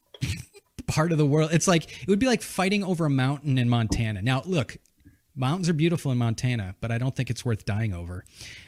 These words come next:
Uh, let me bring up, bring up that first article, Article One, and I'll read, uh, the, the most important part of that. Because, yeah, both India and China claim a fight began when their soldiers caught members of the other country's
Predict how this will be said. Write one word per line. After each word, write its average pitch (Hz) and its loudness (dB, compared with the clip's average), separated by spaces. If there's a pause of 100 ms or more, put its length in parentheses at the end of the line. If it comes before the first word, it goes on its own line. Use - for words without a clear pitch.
(120)
Uh, 117 2
let 165 2
me 233 4
bring 208 2
up, 185 -2
bring 196 0
up - -4
that 160 -2
first 151 -2
article, 127 -2
Article 113 -4
One, 104 -2
and 101 -2
I'll 110 -2
read, 107 0
uh, 98 0 (100)
the, 117 2
the 117 0
most 113 0
important 107 -4
part 104 -4
of 98 -6
that. 95 -8 (280)
Because, 175 4 (960)
yeah, 95 -6 (240)
both 156 4
India 233 4
and 202 4
China 175 2
claim 160 0
a - 2
fight - 0 (220)
began 139 4
when 127 4
their 113 2
soldiers 170 -2
caught 160 -2
members 143 4
of 120 2
the 117 2
other 139 0
country's 107 -4